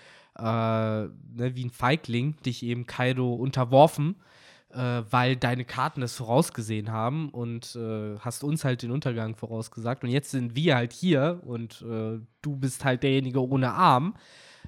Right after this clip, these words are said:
Äh, jetzt guck mal, ne, was hat dir dein Schicksal gebracht?“ Und selbst in dem Moment ist halt Hawkins noch sehr ergeben und sagt halt fast schon so realitätsverneint so, „Nein, äh, ne, der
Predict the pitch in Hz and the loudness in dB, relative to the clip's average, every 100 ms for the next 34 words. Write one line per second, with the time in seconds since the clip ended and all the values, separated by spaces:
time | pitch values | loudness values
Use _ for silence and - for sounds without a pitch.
0 | - 123 123 123 - - 185 143 113 110 | -8 -4 -2 -4 -4 -4 -2 0 0 0
1 | 104 - 117 120 143 120 117 - - 120 | -6 -8 -4 -2 -2 -4 -4 -4 -6 -6
2 | - 131 123 113 117 - 143 - 120 120 | -2 -2 0 0 0 -2 -2 -2 -2 -4
3 | 117 127 - 117 113 120 123 131 120 127 | -6 -6 -6 -8 0 0 0 -2 -2 0
4 | 123 123 131 127 - 113 - 107 - 120 | 0 0 0 -2 -4 -4 -2 -4 -4 -8
5 | - 113 120 120 117 147 139 107 120 - | -6 -8 -2 -2 0 0 0 -2 -4 -4
6 | 127 113 123 120 - 127 123 123 117 117 | -6 -4 -6 -6 -6 -6 -4 -2 -2 -2
7 | - 139 - 127 120 131 131 113 113 131 | -2 -4 -4 -6 -4 -4 -4 -4 0 2
8 | 165 180 165 _ - - - - _ 131 | 4 2 -2 _ -20 -20 -20 -20 _ -4
9 | 127 127 123 127 131 147 135 120 | -2 0 -2 -2 0 0 2 0